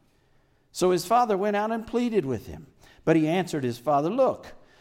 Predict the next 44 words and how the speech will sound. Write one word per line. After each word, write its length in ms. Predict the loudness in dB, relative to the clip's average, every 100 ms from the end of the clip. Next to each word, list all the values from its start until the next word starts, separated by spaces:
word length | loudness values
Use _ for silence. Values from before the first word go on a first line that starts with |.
| -20 _
all 280 | 2 4 2
these 260 | 0 2
years 240 | 2 4 2
I've 160 | 0
been 180 | -2 -4
slaving 840 | -8 -10 -4 2 2 2 0 -2
for 160 | -2 -4
you 420 | -2 0 2 2
and 180 | 0 0
never 220 | 0 0
disobeyed 600 | -2 -2 -2 -2 -2 -2
your 160 | -4 -4
orders, 500 | -2 0 0 -4 -8 -20 -20 -4
yet 180 | -2 0
you 100 | 0
never 300 | 0 0 2
gave 240 | 2 2
me 300 | 0 -2 -2
even 160 | -2 0
a 60 |
young 380 | 0 0 0 0
goat 360 | 2 4 2 -2
so 160 | -4 -4
I 100 | -2
could 160 | -6
celebrate 460 | -2 0 2 0 -2
with 140 | -4
my 240 | -2 -2 -4
friends. 560 | -6 -10 -12 -16 -20 _ _ _ _ _ _
But 100 | -2
when 240 | 2 2 2
this 220 | 0 -4
son 320 | 0 2 2
of 120 | 0
yours, 640 | 2 2 4 2 -2 -6 -4
who 160 | -2
has 180 | -2 -4
squandered 640 | -14 -2 2 2 0 -2
your 120 | -2 -4
property 440 | -2 -2 -2 -2
with 220 | -2 -4
prostitutes, 680 | -2 0 0 -6 -8 -8 -8
comes 320 | -10 -10 -10
home, 320 | -8 -8 -8